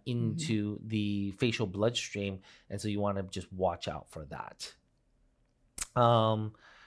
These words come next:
Speaker 2: you know, autoimmune issues, as we talked about, any allergies, inflammation can definitely be one of those things. You just wanna make sure that,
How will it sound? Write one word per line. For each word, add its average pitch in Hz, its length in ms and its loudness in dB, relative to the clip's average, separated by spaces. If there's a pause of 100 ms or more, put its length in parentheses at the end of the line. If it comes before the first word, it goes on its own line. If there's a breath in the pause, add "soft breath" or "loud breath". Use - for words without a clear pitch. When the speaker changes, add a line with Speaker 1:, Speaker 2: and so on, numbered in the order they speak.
(140 loud breath)
Speaker 2:
you 131 80 0
know, 123 100 6
autoimmune 131 720 4
issues, 160 540 0
as 135 100 -6
we 139 140 -2
talked 131 320 4
about, 127 540 8
any 104 220 -6
allergies, 131 1000 4 (460 loud breath)
inflammation 151 920 4
can 185 420 -2
definitely 175 580 2
be 175 140 -4
one 175 180 0
of 175 80 2
those 175 200 4
things. 170 280 -2
You 123 80 -2
just 127 260 -2
wanna 135 340 4
make 139 180 -2
sure 147 200 0
that, 127 240 4